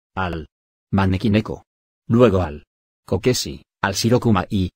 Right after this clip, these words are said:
por último, el Matryoshka. En Podemos ver que en cada juego siempre están representados con muñecos símbolo de la cultura japonesa. En la serie El Juego del Calamar, cuya trama ya la conocen,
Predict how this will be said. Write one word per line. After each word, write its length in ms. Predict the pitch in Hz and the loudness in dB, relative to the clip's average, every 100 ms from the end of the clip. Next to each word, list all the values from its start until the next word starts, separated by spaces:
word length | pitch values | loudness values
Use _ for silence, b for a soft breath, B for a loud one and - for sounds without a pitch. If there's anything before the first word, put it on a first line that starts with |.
| _ | _
por 160 | 113 113 | 2 4
último, 440 | 120 90 73 - _ _ | 4 2 -2 -4 _ _
el 140 | 98 95 | -4 -2
Matryoshka. 520 | 95 - 104 107 110 | -2 -2 -2 0 0
En 100 | 95 | 0
Podemos 380 | 110 104 107 92 | 2 2 2 4
ver 120 | 101 | 2
que 120 | 101 | 0
en 80 | 92 | -2
cada 240 | 104 104 | 0 0
juego 340 | - 139 143 156 | 2 2 4 2
siempre 380 | - 110 110 | 2 2 2
están 240 | 107 - 104 | 0 2 2
representados 720 | 101 95 - 95 - 123 135 | 0 -2 -2 -2 2 2 2
con 160 | - 92 | 0 2
muñecos 440 | 98 104 - 120 | 4 4 2 -2
símbolo 360 | - 101 92 90 | 0 0 2 2
de 140 | 92 | 0
la 100 | 82 | -2
cultura 380 | 87 78 101 113 | -4 -2 0 0
japonesa. 640 | 104 - 85 92 - 76 - _ _ - | 0 -4 -2 -2 -2 -4 -8 _ _ -4
En 140 | 101 | 0
la 80 | 101 | 0
serie 340 | - 117 110 | 0 0 0
El 80 | 98 | -2
Juego 360 | 87 123 120 117 | -2 0 4 4
del 180 | 95 90 | 2 0
Calamar, 400 | 90 85 76 - _ | -2 -2 -4 -8 _
cuya 240 | - 113 101 | 0 2 2
trama 320 | 95 95 98 | 0 0 2
ya 140 | 113 | 2
la 100 | 135 | 2
conocen, 560 | 127 87 80 - 80 76 | 0 -2 -6 -8 -10 -12